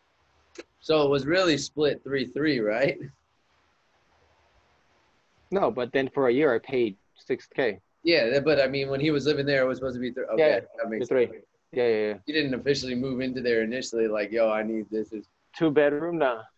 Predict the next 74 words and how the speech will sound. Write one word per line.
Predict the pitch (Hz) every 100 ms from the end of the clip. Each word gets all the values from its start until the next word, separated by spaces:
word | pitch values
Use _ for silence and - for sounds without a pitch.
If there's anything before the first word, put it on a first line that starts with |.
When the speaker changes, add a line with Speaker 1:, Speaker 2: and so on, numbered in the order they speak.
| _ _ 135
Speaker 2:
I |
didn't, | 139 123 120
I, | 127 131
I | 147
don't | 175 175 147
need | 143 160
much. | 143 135
Speaker 1:
Oh, | 143
Speaker 2:
I | 160
use | 185 143
that | -
as | 156
Speaker 1:
wow, | 151
Speaker 2:
my | 139
Speaker 1:
not | 147 147
Rico, | 156 151 143
I | 135
need | 147 147
that | 131 127
extra | 143 143 127
room. | 131 165 165 156 147
You | 147
know, | 147
I'll | 143
be | 143
having | 139 120 110 117
Speaker 2:
I, |
Speaker 1:
guests. | 156 147 120 _ - _ -
Speaker 2:
I | 170 156
did | 143 165 170 143
use | 143 135
it | 147
as | 139 135 113 -
an | 131 127 _ _ -
a | 139
workout | 135 123 120 117
room. | 120 110 131 -
I'm | 110
not | 104 101
gonna | 113
lie. | 117 101 95 151 -
It |
Speaker 1:
For | 117
Speaker 2:
was | 90 92
my | 143
Speaker 1:
sure. | 110
Speaker 2:
workout | 98 - 139
Speaker 1:
Well, | 143
I |
Speaker 2:
room. | 143
Speaker 1:
mean, | 139
shit, | 123 165
if | 120
you | 113
have | 120 147
it, | 131 110
why? | 127
You | 123 113
gotta | 120 117
figure | 120 110
it | 107
out | 120 98 -
and | 107
figure | - 110 110
out |
what | 107
you're | 107 107
gonna | 98
do | 131
Speaker 2:
I, |
Speaker 1:
with | 120 107
it. | - -
Speaker 2:
I | 160
was, | 359 330